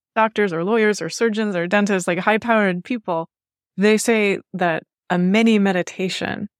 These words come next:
just for a couple of moments can help reset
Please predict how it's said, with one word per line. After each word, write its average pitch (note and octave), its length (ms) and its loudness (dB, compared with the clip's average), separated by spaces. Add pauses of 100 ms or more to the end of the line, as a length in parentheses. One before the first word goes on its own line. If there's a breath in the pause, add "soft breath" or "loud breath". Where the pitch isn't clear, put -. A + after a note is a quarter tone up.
(180)
just A#3 300 -2
for A3 140 -2
a E3+ 80 -4
couple G3+ 460 -8
of F#3 80 -6
moments F3 580 -6 (440)
can F#3+ 160 2
help F#3 300 0 (120)
reset F#3+ 880 0